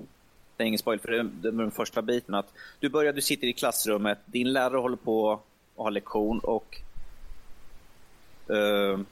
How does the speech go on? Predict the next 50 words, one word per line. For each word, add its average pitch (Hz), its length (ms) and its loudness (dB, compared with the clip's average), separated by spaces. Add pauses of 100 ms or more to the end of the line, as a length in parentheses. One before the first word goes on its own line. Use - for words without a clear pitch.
(540)
man 123 160 0
går 131 160 4
ut 147 200 2
från 147 140 -2
klassrummet 131 460 0
efteråt, 127 420 0
eller 127 200 2
först - 340 -2
är 120 100 4
det 113 80 4
att - 120 -4 (840)
han, 131 240 -2
han 127 140 -4
frågar, 110 280 2
"Har 113 80 2
du 113 60 2
lämnat 123 240 2
in 131 240 2 (160)
din 120 240 2
bild 104 280 2
för 104 100 0
en 101 100 -2
tävling?" 104 600 -2 (260)
Och - 60 -8
man 101 100 0
säger 95 180 -4
nej, 107 220 4
och 107 60 2
då 107 60 0
säger 107 180 0
han, 107 100 -2
"Ja, 113 120 2
men 143 100 -4
då 143 60 -2
får 151 100 -8
du 143 40 -12
stanna 135 200 -2
kvar, 101 360 2
och 101 60 -4
så - 80 -10
pratar 104 300 -2
vi 92 60 -2
efteråt." 120 380 -2
Så 117 80 -16
pratar 110 280 -6
man 101 120 -2
om 101 80 0
efteråt 101 360 -4
på 104 60 -6
lektionen. 170 520 -2